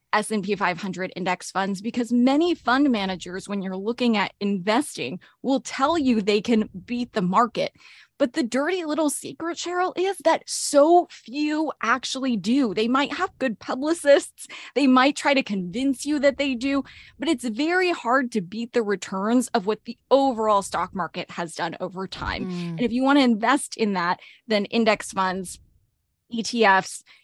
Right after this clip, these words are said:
Speaker 1: you can buy and sell those like stocks
Speaker 2: Right.
Speaker 1: are the best way to go.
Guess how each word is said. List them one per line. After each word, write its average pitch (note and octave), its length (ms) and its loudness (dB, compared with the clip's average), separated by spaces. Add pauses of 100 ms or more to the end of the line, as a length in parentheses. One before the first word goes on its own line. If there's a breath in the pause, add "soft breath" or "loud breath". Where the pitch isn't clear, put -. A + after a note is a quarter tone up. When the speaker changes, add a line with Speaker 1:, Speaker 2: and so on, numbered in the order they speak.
Speaker 1:
you E3+ 60 -12
can G#3+ 120 0
buy G3 220 2
and G3 160 -4
sell F#3+ 240 -2
those F#3 280 -4
like F#3 200 -4
stocks - 560 -2 (240 loud breath)
Speaker 2:
Right. F#3 180 4
Speaker 1:
are G3+ 100 2
the F#3 120 -10
best F3+ 280 -4
way F#3 120 -2
to F3+ 100 -2
go. F#2+ 240 -2